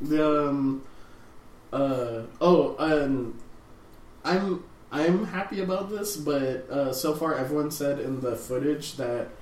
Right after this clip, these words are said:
has been shown and in the filming areas that they've seen of Black Panther, um, there's no,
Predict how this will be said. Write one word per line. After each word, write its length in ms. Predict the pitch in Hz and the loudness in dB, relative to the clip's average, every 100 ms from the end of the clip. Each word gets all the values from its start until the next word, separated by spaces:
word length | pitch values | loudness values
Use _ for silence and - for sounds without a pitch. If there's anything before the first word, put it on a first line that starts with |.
| - - - | -16 -12 -8
has 120 | 135 | -6
been 240 | 131 139 | -2 0
shown 540 | 127 - 127 135 143 151 | 0 0 0 0 0 -2
and 580 | 135 131 123 117 113 120 | -4 -4 -4 -4 -4 -2
in 160 | 143 | 0
the 80 | 131 | 0
filming 460 | - 135 135 147 135 | -2 -2 0 0 0
areas 600 | 139 143 143 143 139 - | 0 2 2 2 -2 -4
that 260 | 127 117 | -4 -4
they've 260 | 123 120 117 | -2 -2 -2
seen 540 | - 123 127 131 135 | -4 -2 -2 -2 -2
of 180 | 131 123 | -2 -2
Black 280 | 120 117 - | -2 -4 -4
Panther, 480 | 120 120 139 139 135 - - - | -8 -6 -2 -2 -4 -12 -20 -10
um, 500 | 127 120 113 104 104 - - | -6 -4 -4 -4 -8 -12 -8
there's 240 | 143 139 143 | -2 -2 0
no, 720 | 135 131 127 127 123 120 | 0 0 0 0 2 0